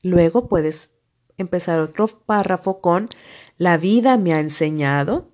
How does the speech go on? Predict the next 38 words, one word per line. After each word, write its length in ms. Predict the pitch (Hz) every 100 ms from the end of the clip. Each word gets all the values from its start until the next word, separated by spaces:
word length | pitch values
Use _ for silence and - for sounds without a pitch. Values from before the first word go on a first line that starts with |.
| _
y 160 | 185 247
escribe 720 | 247 - - 403 415 208 156
todo 320 | - 170 175
lo 160 | 170 165
que 80 |
la 100 | 156
vida 400 | 151 151 147 143
te 80 | 147
ha 40 | 143
enseñado. 760 | 143 147 147 143 143 147 - _ _ _ _ _ _ _ _ _ _
Un 160 | 170 160
tercer 400 | 185 180 180 -
párrafo 440 | 202 185 175 -
lo 140 | 240 247
puedes 340 | 170 156 151
empezar 520 | 185 190 233 220 202 -
"Gracias 680 | 185 220 269 269 254 240 190
a 80 |
la 160 | 151 143
vida", 500 | 151 156 147 151 - _ _ _ _ _
y 80 | 277
ahí 140 | 302
vas 180 | 320 311
a 60 |
escribir 600 | 320 - 214 202 233 - -
por 160 | 220
todo 340 | - 302 311 320
lo 140 | 277
que 80 | 208
estés 320 | - 185 170
agradecida 920 | 175 165 160 151 - 190 170 147 147
en 120 | - 156
la 140 | 160
vida. 420 | 156 151 160 175 _ _ _ _ _ _ _ _
"La 220 | - 156 151
vida 320 | 160 165 180
me 120 | 208
enseña", 800 | 233 233 294 277 190 170 320